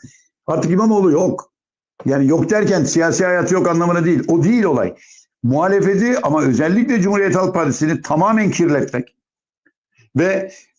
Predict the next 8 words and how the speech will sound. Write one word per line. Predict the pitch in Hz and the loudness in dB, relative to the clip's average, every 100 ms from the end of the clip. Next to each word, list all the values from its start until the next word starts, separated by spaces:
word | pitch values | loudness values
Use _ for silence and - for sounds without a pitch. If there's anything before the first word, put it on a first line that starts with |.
| _ _ _ _ _ 123 | _ _ _ _ _ -4
C | 110 151 | 0 0
H | 180 | 2
P'yi | 190 196 208 226 - | 0 0 0 -2 -4
her | 123 220 220 | -4 -2 0
türlü | 196 180 185 | 0 0 0
yolsuzluğun, | 180 185 170 190 160 175 190 | 2 0 0 0 0 0 0
ahlaksızlığın, | 180 180 180 - 185 170 175 185 | 0 0 -2 -2 -2 0 0 0
uğursuzluğun | 185 180 131 185 156 185 190 190 190 | 0 0 0 0 0 0 0 0 -4